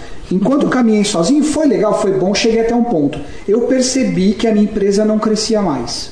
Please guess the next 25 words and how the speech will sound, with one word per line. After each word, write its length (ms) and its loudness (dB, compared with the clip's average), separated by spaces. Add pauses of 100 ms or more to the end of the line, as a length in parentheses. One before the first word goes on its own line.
E 100 2
eu 120 2
era 100 0
o 40 0
gargalo. 500 -2 (120)
Falei, 200 -6
"Cara, 280 -2
eu, 240 0
eu 120 0
mando 280 0
bem, 500 0 (280)
mas 240 -2
eu 200 2
vi 460 2
que 520 0 (160)
tô 160 0
bem, 280 2
eu, 300 -2
eu, 260 0
eu 100 0
durmo 380 2
rico 260 0
e 40 2
acordo 320 0
pobre." 460 -4